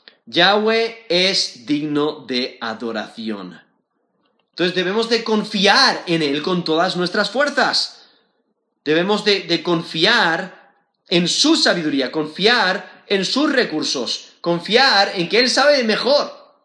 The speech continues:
confiar en su gobierno, confiar en su soberanía, en su poder,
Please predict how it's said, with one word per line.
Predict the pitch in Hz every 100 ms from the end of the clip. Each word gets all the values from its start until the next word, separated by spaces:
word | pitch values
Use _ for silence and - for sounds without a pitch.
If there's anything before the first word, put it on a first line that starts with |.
| _ _
confiar | - 175 175 208 254
en | 220
su | - 254
gobierno, | 294 285 226 175 151 110 - _ _ _ _ _ -
confiar | 175 170 240 277
en | 240
su | - 285
soberanía, | 277 254 220 190 170
en | 156
su | 151 269
poder, | 262 247 240 202 - - _